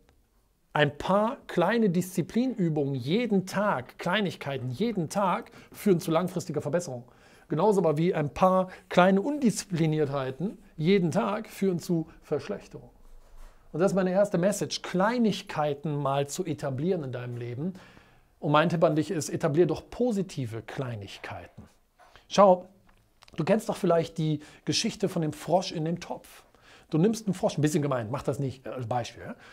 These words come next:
Du nimmst einen Frosch und hast einen Topf mit kochendem, richtig heißem Wasser. Und du nimmst jetzt diesen Frosch und schmeißt den da rein. Was wird der Frosch machen? Der hüpft aus dem, äh, Topf wieder raus. Weil er sagt, "Alter, ich, das ist doch viel zu heiß."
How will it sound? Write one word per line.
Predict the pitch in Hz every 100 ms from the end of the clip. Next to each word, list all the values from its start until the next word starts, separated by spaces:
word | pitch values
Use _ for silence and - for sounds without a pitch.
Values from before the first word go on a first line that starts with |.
| - -
Du |
nimmst | 151 220 -
einen | -
Frosch | - 190 - - - _ _ -
und | - 165
hast | 190 190
einen | 190
Topf | 190 214 -
mit | 180 180
kochendem, | 202 190 190 170
richtig | 151 190 - -
heißem | 196 147 165
Wasser. | 180 180 - _ - - -
Und |
du | 156
nimmst | 226 226
jetzt | -
diesen | 190 190
Frosch | - 233 233
und | 185
schmeißt | - 240 208 175
den | 165
da | 175
rein. | 233 - - - - -
Was | 156 190
wird | 196
der | 202
Frosch | - 202 202
machen? | 208 208 202
Der | 175 156 -
hüpft | 175 -
aus | 165 156
dem, | 190 180 175 185
äh, | 160 165
Topf | - 143
wieder | 170
raus. | 233 302 - - _ _ _
Weil | - 156
er |
sagt, | 156 - -
"Alter, | 123 123
ich, | -
das | 139 123
ist |
doch | 131
viel | 165
zu | 175
heiß." | 208 240